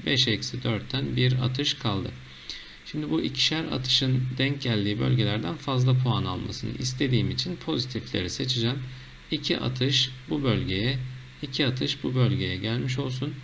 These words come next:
Bir atış da bu bölgeye gelmiş olsun. Eksi ona da gelmesin ki fazla puan alabilelim. Çarpalım şimdi. İki çarpı ondan yirmi.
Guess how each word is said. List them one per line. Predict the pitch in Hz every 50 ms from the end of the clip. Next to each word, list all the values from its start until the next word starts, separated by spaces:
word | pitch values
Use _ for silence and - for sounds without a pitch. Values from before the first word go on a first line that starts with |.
| - - - - - - - -
Bir | - 156 160 165 156
atış | - 123 120 - - - 101 - - -
da | 131 143 160 - - - - - - - - - -
bu | 160 147
bölgeye | 135 120 107 101 98 101 98 98
gelmiş | 95 95 95 92 90 92 92 - -
olsun. | 98 98 - - 143 147 147 - - - - - -
Eksi | 131 120 117 - - -
ona | 127 113 104 104 110
da | 135
gelmesin | 135 117 113 113 120 120 113 101 95 - - 135 139 131 123
ki | - - - 101 98 110 135 - - - - - - -
fazla | - - 123 113 107 107 107
puan | - - - 104 104 117 131
alabilelim. | 127 127 123 110 117 117 113 101 104 98 95 - - - - - - - - - - - -
Çarpalım | - - 175 156 135 123 131 113 107 -
şimdi. | - 104 104 113
İki | 139 131 - - -
çarpı | - - 139 123 113 - - - - 110 - - - -
ondan | - 107 104 101 98 95 101 113 131 143 - - - - - - - - - - - - - -
yirmi. | 135 123 113 120 120 113 101 92 92 92 107 147